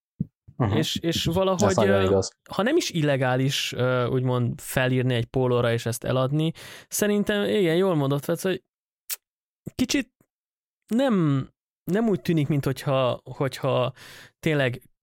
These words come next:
Speaker 2: k-, egy, egy közjóként kezelnék az ők művészetüket. Hogyha az Instagram oldalnak a nevével ellátott pólót akarják eladni kétszáz lejért,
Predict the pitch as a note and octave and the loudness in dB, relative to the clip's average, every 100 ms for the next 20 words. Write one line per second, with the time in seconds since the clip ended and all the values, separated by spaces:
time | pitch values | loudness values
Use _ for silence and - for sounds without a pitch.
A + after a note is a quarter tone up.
0 | - - C#3 C3 A#2+ C3+ - C#3+ C3 A#2+ | -6 -4 0 0 0 0 0 0 2 0
1 | B2 A#2+ B2+ B2 B2 A#2+ A#2+ B2 B2+ B2 | 0 -2 -2 0 0 0 0 0 0 0
2 | C3+ B2 A#2+ - A2+ - - A2+ - - | -2 -2 -2 -4 -6 -6 -6 -8 -10 -20
3 | - - - D#3+ - D3 C#3 C3 C#3 C3 | -20 -18 -2 -2 -2 -2 0 2 2 2
4 | E3+ G#3+ - C3+ C3+ A#2+ D#3 D3+ C3+ B2 | 0 0 0 0 0 2 2 2 2 0
5 | A#2 B2+ C#3+ D3+ C3+ B2+ A#2+ B2 C3 A#2 | 0 0 2 2 2 2 2 2 2 0
6 | A#2+ A#2 - C3+ B2+ A#2+ B2 B2+ A#2 G#2+ | -2 -4 0 0 2 0 -2 0 0 0
7 | - B2 A#2 A#2 A2+ A2 - C3 - B2 | 0 0 0 0 -2 -4 -2 -4 -2 -2
8 | A#2 A2 G#2+ A2+ B2 - | 0 -2 0 -2 -2 -6